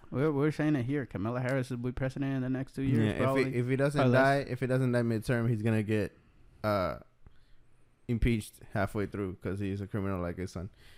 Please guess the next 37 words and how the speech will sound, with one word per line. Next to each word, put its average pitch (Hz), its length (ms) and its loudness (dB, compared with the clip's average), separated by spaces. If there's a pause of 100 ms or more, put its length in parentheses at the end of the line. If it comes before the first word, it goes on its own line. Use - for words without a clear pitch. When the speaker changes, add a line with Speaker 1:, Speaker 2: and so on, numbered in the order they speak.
Speaker 2:
Anyway, 160 400 2 (240)
<laughs> - 260 -6
um, 190 340 6 (840)
<laughs> - 0 - (1400)
Speaker 1:
Well, 120 100 2
that's 113 180 0
what, 110 240 -2 (120)
but 110 220 -2 (200)
it, 120 260 -6
it 113 120 -2
is 107 140 -6
implied. 110 520 -4 (100)
Speaker 2:
Uh, 156 140 -8 (1120)
I 180 160 2
don't 233 120 0
understand 156 680 0
what 175 220 -2
the 185 80 -6
fuck 160 360 -4
is 131 160 0
wrong 127 200 2
with 120 100 0
these 123 140 -4
parties 120 380 -2
that 104 100 -4
we 107 120 -2
cannot 123 480 0
grab 123 240 2
somebody 117 400 0
without 107 280 -2
a 98 80 -2 (220)
fucking 120 720 2
Speaker 1:
Criminal 123 420 0
record. 127 160 -4
Speaker 2:
criminal 185 280 4
record. 190 400 -2 (100)
Speaker 1:
<laughs> - 60 -10